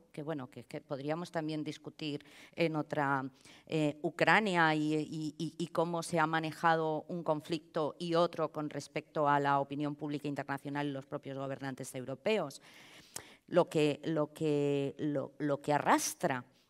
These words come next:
el movimiento masivo de personas refugiadas por el mundo por estas guerras, ahora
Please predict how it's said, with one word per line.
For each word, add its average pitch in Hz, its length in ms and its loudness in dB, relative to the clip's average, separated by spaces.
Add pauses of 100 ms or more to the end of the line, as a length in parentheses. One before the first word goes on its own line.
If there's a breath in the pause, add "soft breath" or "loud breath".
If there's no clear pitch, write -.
el 202 140 8
movimiento 180 840 0
masivo 185 540 -2
de 185 80 -2
personas 185 640 -4
refugiadas 170 600 0
por 170 200 -4
el 170 120 0
mundo 196 400 -2
por 143 160 -6
estas 196 380 -2
guerras, 233 400 -2 (240 loud breath)
ahora 175 480 2